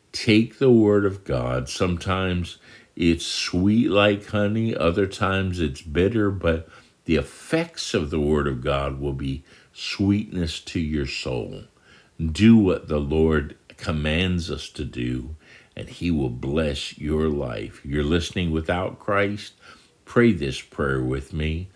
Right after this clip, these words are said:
"Out of a sincere heart, Lord, I repent of my sin, and I receive you as my Lord and Savior today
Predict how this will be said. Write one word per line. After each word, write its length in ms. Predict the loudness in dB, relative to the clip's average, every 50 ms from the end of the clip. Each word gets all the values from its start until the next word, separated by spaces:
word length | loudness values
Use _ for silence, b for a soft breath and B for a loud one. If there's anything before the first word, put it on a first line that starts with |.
| b b b b b b b -2
"Out 200 | 0 2 2 2
of 140 | 0 0 -2
a 80 | -4
sincere 720 | -6 -6 -6 -6 -4 -4 -6 -6 -6 -2 0 2 2 2 0
heart, 400 | 0 -2 -2 0 0 0 -2 -2
Lord, 500 | -4 -2 -2 0 0 0 0 -2 -4 -6 -8
I 220 | -8 -4 -4 -2
repent 760 | -4 -4 -6 -6 -6 -6 -8 -8 -8 -4 -4 -4 -4 -4 -4 -6
of 140 | -6 -6
my 280 | -6 -6 -6 -4 -6 -6
sin, 640 | -8 -10 -10 -10 -8 -8 -8 -8 -10 -12 -14 -16 -20 _ B B B B B B B B B B B
and 160 | -6 -2 0
I 140 | 2 4 4
receive 800 | 4 4 2 0 -2 -2 -6 -6 -2 0 2 2 2 0 0 -2
you 240 | -2 -2 -2 -2 -4
as 240 | -6 -8 -8 -8
my 200 | -6 -6 -4 -4
Lord 440 | -4 -4 -2 0 0 0 0 0 -2
and 180 | -2 -4 -6 -6
Savior 640 | -8 -6 -4 -2 -2 -2 -2 -4 -6 -8 -8 -10 -10 -12
today 840 | -10 -8 -8 -8 -6 -6 -4 -4 -2 -2 -2 -4 -4 -6 -6 -10 -14